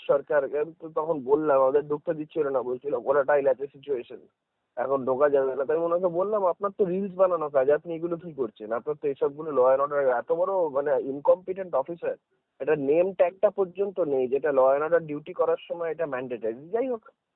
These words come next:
এগুলো হলো টলো। পরে আমরা সব ওখানে ছিলাম, উল্টো দিকটায় বসেছিলাম, ওদের সমস্ত কথাবার্তাগুলো খোঁজ খবর নিচ্ছিলাম যে ওই যে, আহ, হসপিটালে ভর্তি হয়েছে, পা ভেঙেছিল একজন, তার আগে সব্যসাচী দত্ত তো সকালবেলা পিটিয়ে গেছে,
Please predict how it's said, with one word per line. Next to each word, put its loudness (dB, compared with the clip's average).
এগুলো 4
হলো 4
টলো। -6
পরে 2
আমরা 4
সব 0
ওখানে 0
ছিলাম, 4
উল্টো -2
দিকটায় 0
বসেছিলাম, -6
ওদের -2
সমস্ত 0
কথাবার্তাগুলো 4
খোঁজ 2
খবর 2
নিচ্ছিলাম -2
যে -8
ওই -2
যে, 4
আহ, 2
হসপিটালে -2
ভর্তি -2
হয়েছে, -2
পা 4
ভেঙেছিল -6
একজন, -4
তার 2
আগে 0
সব্যসাচী -4
দত্ত -2
তো -18
সকালবেলা 2
পিটিয়ে -2
গেছে, 0